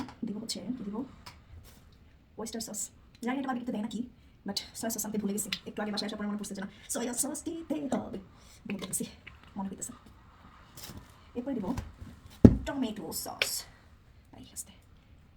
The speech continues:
Hey, fix na. Siya mong katibon. Yari. Ya. Ya. <laughs> Eto,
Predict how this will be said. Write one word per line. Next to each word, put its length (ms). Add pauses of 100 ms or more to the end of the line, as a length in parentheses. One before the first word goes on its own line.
(320)
Hey, 200 (160)
fix 160
na. 80 (120)
Siya 120
mong 160
katibon. 320 (480)
Yari. 400 (2000)
Ya. 140 (680)
Ya. 180 (460)
<laughs> 2250
Eto, 140